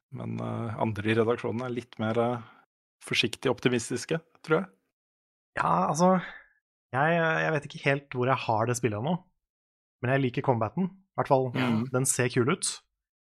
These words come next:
Speaker 2: Men de har liksom ikke snakket så mye om noe annet enn combat og loot.
Speaker 1: Nei, de skal jo snakke mer om, eh, lore og historien og sånne ting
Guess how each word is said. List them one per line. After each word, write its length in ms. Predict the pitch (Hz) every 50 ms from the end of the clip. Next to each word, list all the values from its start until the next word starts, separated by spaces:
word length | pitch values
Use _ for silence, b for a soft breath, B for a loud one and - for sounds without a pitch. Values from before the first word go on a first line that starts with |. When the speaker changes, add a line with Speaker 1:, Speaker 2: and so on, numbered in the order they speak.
| _ _ _ -
Speaker 2:
Men 80 | 120 123
de 60 | 135
har 100 | 135 160
liksom 180 | 156 143 156 143
ikke 100 | - -
snakket 340 | - 151 - - - 113 104
så 100 | - - 147
mye 160 | 135 113 110
om 80 | 110 110
noe 200 | 120 131 131 117
annet 200 | 107 104 104 -
enn 160 | 123 120 120 120
combat 420 | - 120 107 101 101 110 113 -
og 60 | 127 123
loot. 380 | 143 196 - - - - - - _ _ _ _ _ _ _ _ _ _ -
Speaker 1:
Nei, 240 | 117 117 120 123 - - _
de 80 | 127
skal 300 | 123 - - - 131 127 127
jo 100 | 143 147
snakke 360 | - - 131 117 - - 117 113
mer 220 | 110 104 98 98
om, 220 | 107 107 107 107 107
eh, 80 | 110 110
lore 340 | 107 98 95 98 98 98 101
og 260 | 104 104 101 101 104
historien 520 | 110 110 - - 104 95 92 95 95 95 98
og 160 | 101 101 98
sånne 180 | - 107 95 90
ting 300 | - 98 98 98 101